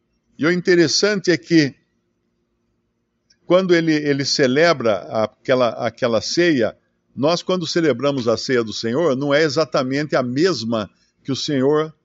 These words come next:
celebrou ali na, naquela Páscoa. Porque ali ele estava vivo. Ali era um memorial, mas ele estava vivo. Ele não tinha morrido ainda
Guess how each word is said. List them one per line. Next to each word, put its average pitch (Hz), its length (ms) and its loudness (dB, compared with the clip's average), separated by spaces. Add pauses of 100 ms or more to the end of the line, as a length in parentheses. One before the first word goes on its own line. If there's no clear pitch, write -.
(120)
celebrou 139 840 0 (160)
ali 127 580 0 (260)
na, 123 320 -6
naquela 123 340 -2
Páscoa. - 540 -4 (680)
Porque 160 220 0
ali 156 180 2
ele 175 120 2
estava 170 360 0
vivo. 120 400 -2 (800)
Ali 120 240 -2
era 151 120 -2
um 147 40 -2
memorial, 147 600 2
mas 156 220 -4
ele 160 120 -2
estava 165 400 0
vivo. 135 320 -2
Ele 127 100 -2
não 156 140 -4
tinha 160 140 -2
morrido 135 460 -2
ainda 151 460 -2